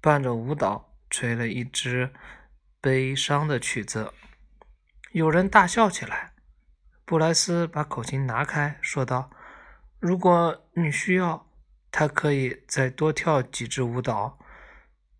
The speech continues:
他可以用跳舞来付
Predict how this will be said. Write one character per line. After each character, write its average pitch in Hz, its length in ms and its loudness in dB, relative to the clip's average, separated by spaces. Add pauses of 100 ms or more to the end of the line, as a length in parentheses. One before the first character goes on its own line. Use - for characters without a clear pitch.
(300)
他 - 100 0
可 196 160 2
以 190 120 4
用 180 280 0 (960)
跳 208 280 0
舞 123 240 -2
来 127 160 0
付 - 580 -2